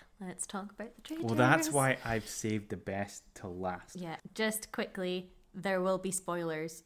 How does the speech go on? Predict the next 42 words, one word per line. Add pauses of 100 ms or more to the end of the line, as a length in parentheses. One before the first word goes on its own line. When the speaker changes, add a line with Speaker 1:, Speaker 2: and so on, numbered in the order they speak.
Speaker 1:
So
if
you
are
not
completely
up
to
date (200)
with
The
Traitors
as
of (120)
the
twenty-first
of
January, (340)
<laughs>
do
not
listen
further
because
Speaker 2:
No.
Speaker 1:
we're
going
to
spoil
it. (540)
Speaker 2:
I
want
you
to
talk
about
first
why
we're
watching
it
now.